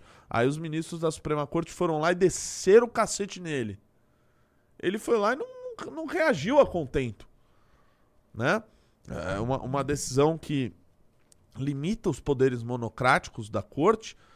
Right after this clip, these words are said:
na verdade valoriza a Corte, uma vez que você privilegia e faz com que a Corte valorize as decisões colegiadas e não as decisões monocráticas, que são feitas por um único ministro, a seu bel prazer.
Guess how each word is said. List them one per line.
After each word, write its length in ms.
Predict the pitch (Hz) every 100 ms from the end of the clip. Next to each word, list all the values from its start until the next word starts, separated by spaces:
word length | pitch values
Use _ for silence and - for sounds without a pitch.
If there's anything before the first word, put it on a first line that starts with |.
| - _
na 100 | 147
verdade 380 | 151 170 185 220
valoriza 720 | 190 247 285 180 208 269 175
a 40 | 135
Corte, 520 | - 117 101 - - _ _ - _
uma 180 | 127 165
vez 180 | 175 196
que 120 | -
você 260 | 214 214 226
privilegia 880 | - 208 220 220 196 117 170 247 170
e 100 | 160
faz 280 | - 196
com 180 | - 190
que 380 | 151 - 240 247 - - -
a 120 | 196
Corte 580 | - 180 247 262 - -
valorize 880 | 151 160 262 294 196 262 311 202 151 _ -
as 200 | 233 285
decisões 600 | 226 262 226 202 269 -
colegiadas 1120 | - 254 277 294 240 208 240 220 117 - - _ _ _ _ _
e 120 | -
não 160 | 233 294
as 100 | 294
decisões 480 | 240 240 226 208 185
monocráticas, 1000 | 175 165 160 156 127 107 - 98 - - _ _ _ _ _ _
que 60 |
são 140 | - 180
feitas 340 | 175 165 151
por 160 | - 165
um 140 | 156
único 280 | 151 143 135
ministro, 580 | 143 131 113 - - - _
a 80 | 131
seu 220 | - 139
bel 180 | 120 131
prazer. 500 | 127 117 101 110 101